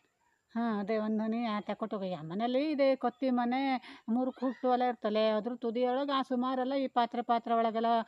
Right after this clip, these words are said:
ಹೊಕ್ಕಿ ಹೋಗ್ತಲೆ, ಅದನ್ನೆಲ್ಲ ತೆಕ್ಕೋತಿರ್ತಿ. ಅದನ್ನೆಲ್ಲ ನೋಡಿದ್ರೆ ಇದು ಈ ಮೊಬೈಲಿಗೆ ಅದನ್ನೆಲ್ಲ ಹಾಕಿ ತೆಗಿಯಲ್ ಬಂಜಿಲ್ಯಾ? ಕೊತ್ತಿ ಮನೆ ಕಬ್ಸ್ಕೊಂಡು ಸುಮಾರು ಪ್ರಯತ್ನ ಮಾಡ್ಜಿ ಅನ್ನ ಬೆಳಗ್ಗೆ.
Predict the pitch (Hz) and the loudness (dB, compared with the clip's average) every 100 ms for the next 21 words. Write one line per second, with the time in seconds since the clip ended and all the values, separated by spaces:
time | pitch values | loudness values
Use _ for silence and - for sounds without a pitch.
0 | - - 233 214 240 208 208 202 202 214 | -8 -4 -4 0 0 0 -2 0 0 -2
1 | 247 269 233 - 285 277 277 - 185 151 | -4 -4 -6 -4 -2 -2 -2 -4 -8 -8
2 | _ _ _ _ - 175 202 254 294 277 | _ _ _ _ -14 -6 -4 -2 0 2
3 | 285 294 320 277 277 269 269 254 233 262 | 2 2 2 2 2 2 2 2 2 2
4 | 269 262 247 233 247 240 226 233 - 196 | 2 2 2 2 2 0 -2 -2 -2 -2
5 | 233 214 202 226 226 214 240 202 - 208 | -2 -2 -2 -2 -2 -2 -2 -4 -6 -4
6 | 240 269 269 262 269 302 277 320 330 277 | -2 -2 -2 -4 -2 0 0 0 -2 0
7 | 269 311 262 262 285 349 247 233 339 311 | 0 0 0 0 0 0 2 0 -2 0
8 | 285 196 180 180 160 | 0 0 -2 -6 -4